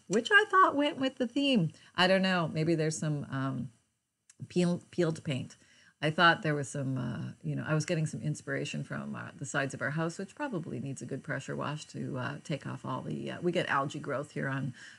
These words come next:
painted surfaces a lot outside. And so every once in a while you have to come along and pressure wash. And, uh, so, yeah, I'm just making it look like it, it came from my house. Apparently, this is a plank off of my, uh, my house.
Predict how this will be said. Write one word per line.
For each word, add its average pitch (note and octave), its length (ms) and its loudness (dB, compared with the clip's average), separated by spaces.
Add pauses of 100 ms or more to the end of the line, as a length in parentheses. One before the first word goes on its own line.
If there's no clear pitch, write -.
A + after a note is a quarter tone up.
(100)
painted F3 360 2
surfaces D3+ 540 -2
a C#3+ 60 -2
lot C#3 360 2
outside. C#3 600 2
And C#3+ 100 -8
so D3+ 80 -4
every C#3+ 160 0
once C#3 180 -4
in C#3 80 -6
a - 20 -4
while A#2+ 180 -4
you C#3+ 80 -4
have C3 140 -6
to - 60 -20
come B2 140 -6
along F#2+ 320 -8
and F2+ 180 -10
pressure - 320 -8
wash. B2+ 400 -8 (520)
And, D3+ 240 -6
uh, - 120 -2
so, D3+ 280 -4
yeah, D#3 180 2
I'm D3 120 0
just D3 200 -4
making D3+ 380 -2
it C3+ 100 -6
look D3+ 140 -2
like C#3 240 -2
it, - 200 -6
it D3+ 160 -8
came C#3 220 -4
from C3 180 -8
my C3+ 180 -4
house. D3+ 340 -4
Apparently, C#3+ 400 -4
this D#3 200 -2
is D#3 140 -4
a C#3+ 120 -4
plank F3 520 -2
off D#3 240 4
of D3+ 160 -6
my, B2+ 280 -4 (140)
uh, - 180 -12 (180)
my C#3 180 -2
house. D3 540 -6